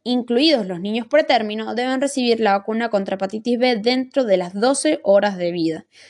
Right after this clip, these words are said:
y la gamma globulina específica contra la hepatitis B lo más precozmente posible dentro de los siete días posparto.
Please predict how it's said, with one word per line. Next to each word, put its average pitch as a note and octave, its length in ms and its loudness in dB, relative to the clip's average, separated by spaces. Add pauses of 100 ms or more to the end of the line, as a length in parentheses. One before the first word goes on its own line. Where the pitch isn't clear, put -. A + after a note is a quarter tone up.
(200)
y D4 320 2
la F#3+ 180 -2
gamma F#3+ 260 0
globulina A#3 480 2
específica D4 640 0
contra A3 340 0
la F3 60 2
hepatitis F#3+ 460 -2
B G#3 300 -2 (680)
lo A3 160 2
más G#3+ 160 0
precozmente A3 800 -2
posible G3 520 2
dentro F#3+ 300 2
de G3+ 80 4
los E3 140 -2
siete G3 320 -2
días F3+ 180 2
posparto. - 640 -16